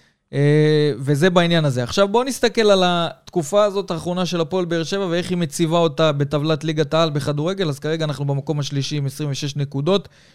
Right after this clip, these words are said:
שניים מבחינת כיבוש, אה, שערים עם עשרים ושמונה כאלה, רק אחד פחות ממכבי תל אביב, צריך להגיד,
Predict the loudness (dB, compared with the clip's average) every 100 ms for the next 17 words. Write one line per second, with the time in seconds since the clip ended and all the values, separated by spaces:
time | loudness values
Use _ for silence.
0 | -10 -4 0 2 2 2 0 0 -2 -2
1 | -2 -4 -2 -2 0 0 0 -2 0 0
2 | 0 -2 -2 -2 -4 -2 -4 -2 -4 -4
3 | -4 -2 -2 -4 -2 -2 -2 -2 -2 -2
4 | -4 -4 -4 -4 -2 -2 -2 -2 -2 -2
5 | -2 -4 -6 -4 -4 -6